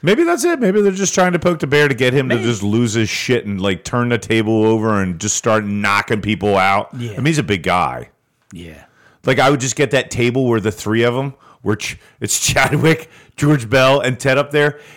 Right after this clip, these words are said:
Speaker 1: is get right in the front of it and just slam the table <laughs> back against the wall and just keep pushing until their eyes go. <laughs>
Speaker 2: So the next
Speaker 1: That's not
Speaker 2: clip
Speaker 1: vi-, there's no anger.
Speaker 2: No.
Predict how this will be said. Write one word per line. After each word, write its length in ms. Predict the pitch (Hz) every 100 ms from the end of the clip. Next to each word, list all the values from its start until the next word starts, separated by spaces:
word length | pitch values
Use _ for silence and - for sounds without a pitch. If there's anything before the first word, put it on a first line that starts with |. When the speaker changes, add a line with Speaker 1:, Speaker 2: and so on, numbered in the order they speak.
| -
Speaker 1:
is 140 | 110
get 160 | 131 123
right 160 | 127
in 100 | 135
the 60 | 127
front 280 | 110 123 123
of 120 | 131
it 160 | 143 120
and 100 | 117
just 180 | 131 -
slam 420 | - 156 175 180
the 80 | 175
table 360 | - 160 160 147
<laughs> 20 |
back 320 | 127 156 -
against 340 | 190 185 175
the 80 | -
wall 220 | 170 160 156
and 80 |
just 160 | 127 139
keep 140 | 170 147
pushing 280 | 180 151 151
until 240 | 139 135
their 200 | 131 123
eyes 240 | 117 117 120
go. 180 | 120 92 -
<laughs> 840 | - - - - - - - - - - - - _ - - _ _ _ _ _ - - - - - - - - -
Speaker 2:
So 200 | 185 160
the 100 | 165
next 340 | 196 226 247
Speaker 1:
That's 20 |
not 300 | 247 214 160
Speaker 2:
clip 180 | 95 -
Speaker 1:
vi-, 240 | - - 214
there's 260 | - 285
no 160 | 269 220 -
anger. 540 | 82 78 78 78 127 - _ -
Speaker 2:
No. 300 | 143 120